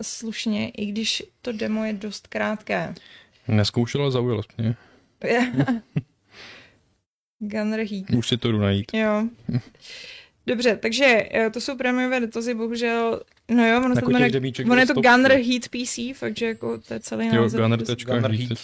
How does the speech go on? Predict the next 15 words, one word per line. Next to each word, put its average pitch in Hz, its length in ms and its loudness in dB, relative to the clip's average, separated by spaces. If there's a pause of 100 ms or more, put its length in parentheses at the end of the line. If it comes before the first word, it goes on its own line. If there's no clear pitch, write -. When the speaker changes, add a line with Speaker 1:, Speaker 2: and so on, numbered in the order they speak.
(160)
Speaker 3:
eh, 123 40 -6
political 117 480 -8
correctness, 120 520 -12
že? - 160 -16
Speaker 1:
Z- - 920 -6
<laughs> - 140 -4 (1500)
Speaker 3:
Jezdíš 120 500 -6 (100)
tankem 120 520 -2
a 110 420 -2 (100)
zabíjíš 110 460 -8
lidi, 107 200 -8
kteří - 280 -14
nejsou 107 260 -8
P 107 160 -14
C. 110 300 -12